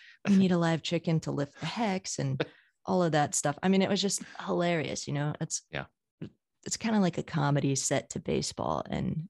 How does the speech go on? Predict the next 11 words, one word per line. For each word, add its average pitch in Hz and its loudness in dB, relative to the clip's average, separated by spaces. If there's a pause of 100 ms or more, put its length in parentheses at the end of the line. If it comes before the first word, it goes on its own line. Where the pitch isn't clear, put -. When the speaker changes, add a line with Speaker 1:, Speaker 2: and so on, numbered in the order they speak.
(120)
Speaker 1:
I - -4
just, - -6 (120)
that, 143 0 (260)
I 147 0
love 135 -2
that 127 0 (140)
scene. 139 0
And 143 2
then 147 -2 (100)
I 180 2
learned, 214 0